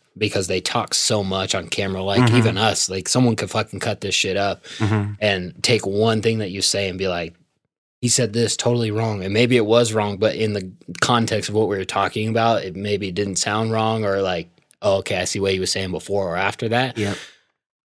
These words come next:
Speaker 1: But when it's every week, like, literally every time he's on camera, they can cut something out of it and be like, "What the fuck is this?" And it's not like,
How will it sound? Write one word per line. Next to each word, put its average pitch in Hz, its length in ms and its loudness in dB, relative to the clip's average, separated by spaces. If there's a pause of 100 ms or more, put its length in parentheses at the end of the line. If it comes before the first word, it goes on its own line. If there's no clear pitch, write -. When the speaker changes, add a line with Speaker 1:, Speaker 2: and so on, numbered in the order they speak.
(140)
Speaker 1:
But 120 160 2
when 117 180 4
it's 107 180 -2 (180)
every 110 460 2
week, 90 540 -8 (760)
like, 104 140 2
literally 120 500 6
every 113 240 2
time 107 240 0
he's 104 120 -2
on 92 160 -2
camera, 92 480 -4 (220)
they 101 180 2
can 95 180 -2
cut - 260 0
something 98 360 -2
out 95 220 2
of 92 80 -2
it 87 220 -6
and 92 400 -6
be 95 100 -4
like, 90 220 -2
"What 98 180 0
the - 80 -8
fuck - 240 -6
is 90 120 -10
this?" 92 220 -4
And 98 140 -6
it's 95 220 -2
not 107 280 0
like, 101 440 0